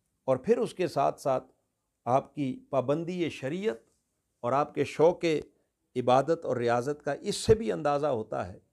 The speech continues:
कि आप ख़ुद फरमाते हैं कि जब कभी मुझे ये पता चलता कि फ़लाँ शहर के अंदर किसी शख्स के पास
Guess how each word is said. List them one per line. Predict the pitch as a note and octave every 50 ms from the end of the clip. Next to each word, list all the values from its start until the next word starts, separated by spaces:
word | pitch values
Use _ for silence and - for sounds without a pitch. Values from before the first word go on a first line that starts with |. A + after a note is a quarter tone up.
| _ _ _ _ _ _ _ _ _ _ -
कि | A#2 A2+
आप | A#2+ C3+ C3+ -
ख़ुद | - - G3 F#3+
फरमाते | - - D3+ C#3 C3 B2+ C3 C3 - C#3
हैं | A#2+ A2+ B2+
कि | - C3 A#2 A2
जब | G#2+ D3 F3 E3+ -
कभी | - E3 D3 C#3+ D#3+ D3
मुझे | C3 B2+ B2 C3+ B2+ A#2 A#2+ - - _ _ _ _ _ _ _ _ _ -
ये | C#3 E3+ E3+
पता | E3+ D#3 D3 - E3+ E3
चलता | - D3 B2+ A#2+ A#2+ D3+ D3 C#3+
कि | - D3 B2 A#2 - - _ _ _ _ _ _ _ _ _ _ -
फ़लाँ | D3 D#3 E3 F3+ F#3+ F#3+ F#3
शहर | - - E3+ E3+ E3 D#3
के | D3+ - D#3
अंदर | C#3 C3 C3 C3+ C3 B2+
किसी | - C#3+ - - C#3
शख्स | A#2+ - C#3 C#3 - -
के | - A#2 A2+
पास | A2+ G#2+ G#2+ A2 A2 -